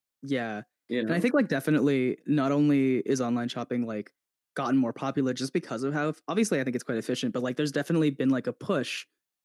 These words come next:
Speaker 1: for that, right? In terms of marketing, in terms of, like, propaganda that com-, companies are putting out there because it, like,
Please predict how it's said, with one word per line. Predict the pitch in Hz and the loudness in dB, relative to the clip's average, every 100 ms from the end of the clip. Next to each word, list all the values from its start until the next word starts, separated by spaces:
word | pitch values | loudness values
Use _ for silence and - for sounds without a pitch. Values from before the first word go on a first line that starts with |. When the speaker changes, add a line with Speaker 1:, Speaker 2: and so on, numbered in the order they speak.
| _ | _
Speaker 1:
for | - - 135 139 | -14 0 2 4
that, | 127 110 98 | 0 -4 -4
right? | 123 123 | -2 0
In | 117 | -2
terms | 123 120 | -2 -2
of | |
marketing, | 120 117 - 120 | -2 -2 -4 -4
in | 113 | -4
terms | 120 113 | -6 -8
of, | 113 | -6
like, | 110 | -8
propaganda | - 120 117 113 113 113 110 | -8 -8 -6 -4 -4 -6 -8
that | 107 - | -12 -12
com-, | - 135 135 | -2 -2 -2
companies | - 135 127 | -4 -4 -4
are | 120 | -4
putting | 123 104 | -6 -6
out | 117 - | -6 -4
there | 123 120 - _ _ _ _ | -4 -6 -10 _ _ _ _
because | 139 - - 131 143 151 | -6 -4 -4 -2 2 2
it, | 139 | 2
like, | 151 147 | 0 -2